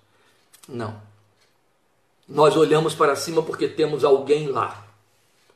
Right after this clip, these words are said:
Eu ouso dizer que a igreja, desde aquele dia em que Jesus sobe aos céus, continua olhando para cima.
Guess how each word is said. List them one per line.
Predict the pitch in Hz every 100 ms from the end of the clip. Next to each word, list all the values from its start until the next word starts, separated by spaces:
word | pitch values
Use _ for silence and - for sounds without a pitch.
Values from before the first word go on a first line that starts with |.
| _ - - - -
Eu | 131
ouso | 147 185 185 170
dizer | 175 160 175 175
que |
a | 156
igreja, | 143 165 165 165
desde | - 185 180
aquele | 175 165
dia | 151 180 175
em |
que | 160
Jesus | 156 170 185
sobe | - 190 180
aos | 170
céus, | - 175 175 -
continua | 180 160 165 170 175
olhando | 156 147 151 151 139
para | 135 120
cima. | 104 - 104 104